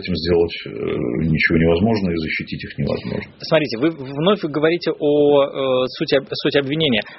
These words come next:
Speaker 2: А я немножко к другому вас, э, склоняю. Э, к воп-, к вот этой дискуссии о том, все равны перед законом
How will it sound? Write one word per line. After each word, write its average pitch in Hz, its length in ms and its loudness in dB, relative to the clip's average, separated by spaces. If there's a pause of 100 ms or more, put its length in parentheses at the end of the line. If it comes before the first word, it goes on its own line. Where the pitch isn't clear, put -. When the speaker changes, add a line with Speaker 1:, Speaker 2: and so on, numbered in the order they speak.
Speaker 2:
А - 100 2
я 139 120 4
немножко 185 280 -2
к 175 60 -4
другому 196 380 0
вас, 117 180 2 (180)
э, 110 220 0
склоняю. 127 580 0
Э, 123 240 2
к - 80 -6
воп-, 143 240 0
к - 80 -8
вот 147 320 0
этой 156 160 2
дискуссии 196 400 -2
о - 100 2
том, - 140 0
все 220 220 0
равны 180 240 -2
перед 131 180 -6
законом 120 400 0